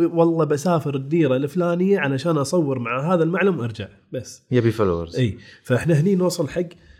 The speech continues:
Speaker 1: ثلاث مفاهيم معينة من المسافرين.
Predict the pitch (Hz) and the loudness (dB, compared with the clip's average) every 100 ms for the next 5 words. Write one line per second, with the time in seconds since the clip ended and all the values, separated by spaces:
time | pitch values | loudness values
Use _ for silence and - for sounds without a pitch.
0 | _ _ _ _ _ _ _ _ - 165 | _ _ _ _ _ _ _ _ 6 6
1 | 175 156 135 147 127 160 156 139 123 113 | 6 2 -4 -4 -2 0 0 -4 -6 -4
2 | 131 117 110 113 110 107 107 110 104 113 | -4 -4 -6 -10 -10 -12 -12 -14 -12 -10
3 | 104 92 | -10 -12